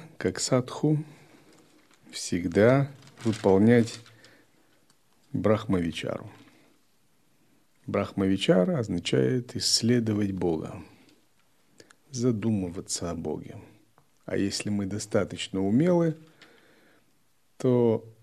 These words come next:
исследовать Бога не посредством концепции, а посредством пратьякша, прямого восприятия в созерцании.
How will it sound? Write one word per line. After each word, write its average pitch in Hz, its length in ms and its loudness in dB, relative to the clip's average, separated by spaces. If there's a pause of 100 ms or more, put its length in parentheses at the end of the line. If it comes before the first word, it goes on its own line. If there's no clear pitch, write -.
исследовать 117 720 2
Бога 131 380 4
не 104 140 4
посредством 123 680 2
концепции, 113 640 2
а 92 60 2
посредством 127 840 0 (280)
пратьякша, 123 720 0 (560)
прямого 139 540 6
восприятия 110 840 0 (100)
в - 60 -14
созерцании. 107 760 0